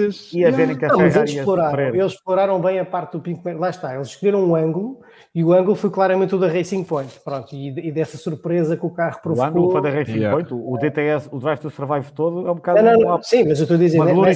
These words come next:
Speaker 2: glorificação
Speaker 3: nessa parte
Speaker 2: da
Speaker 1: Mas
Speaker 2: Racing
Speaker 1: começou aí,
Speaker 2: Point.
Speaker 1: mas começou ali,
Speaker 3: Mas sabes
Speaker 1: yeah.
Speaker 3: que há uma
Speaker 2: Sim,
Speaker 3: razão
Speaker 2: sim.
Speaker 3: para isso, Francisco, acho eu, da glorificação, fazendo um parênteses, que é um bocadinho como aconteceu com a ase, que é por ter, eh, gente americana,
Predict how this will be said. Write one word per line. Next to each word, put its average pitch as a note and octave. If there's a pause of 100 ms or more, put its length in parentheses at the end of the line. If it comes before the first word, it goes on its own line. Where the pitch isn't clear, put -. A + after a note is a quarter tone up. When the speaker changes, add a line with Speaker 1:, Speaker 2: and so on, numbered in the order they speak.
Speaker 2:
glorificação F3+
Speaker 3:
nessa -
parte F3
Speaker 2:
da F3+
Speaker 1:
Mas F3
Speaker 2:
Racing F3+
Speaker 1:
começou D#3
aí, C3+ (180)
Speaker 2:
Point. - (220)
Speaker 1:
mas B2
começou A#2
ali, F#2+
Speaker 3:
Mas F#2+
sabes -
Speaker 1:
yeah. -
Speaker 3:
que A3+
há A3
uma G3
Speaker 2:
Sim, G#3
Speaker 3:
razão G3+
Speaker 2:
sim. -
Speaker 3:
para G3
isso, -
Francisco, E3+
acho D#3+
eu, D3+
da D3
glorificação, D#3+
fazendo D#3
um -
parênteses, E3
que -
é F#3
um F3
bocadinho F#3
como F#3
aconteceu F3+
com F#3
a D#3+
ase, C#3
que E3+
é E3
por -
ter, F3+
eh, F3
gente F#3
americana, E3+